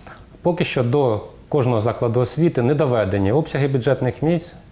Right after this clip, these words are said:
е, в розрізі спеціальності. Ми чекаємо, що найближчий місяць, сподіваємося, що ці числа до нас будуть доведені. Звичайно, кожен університет взимку замовляв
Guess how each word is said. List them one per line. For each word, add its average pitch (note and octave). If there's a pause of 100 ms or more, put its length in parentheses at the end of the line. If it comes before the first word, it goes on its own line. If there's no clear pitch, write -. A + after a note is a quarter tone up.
е, G2+
в G2
розрізі A#2+
спеціальності. F2+
Ми C3
чекаємо, B2
що G2 (640)
найближчий A#2
місяць, E3 (220)
сподіваємося, A#2+
що -
ці A2+ (340)
числа A#2
до A#2
нас G#2
будуть G#2+
доведені. D#3 (500)
Звичайно, A#2+
кожен A#2+
університет G#2
взимку G#2
замовляв G#2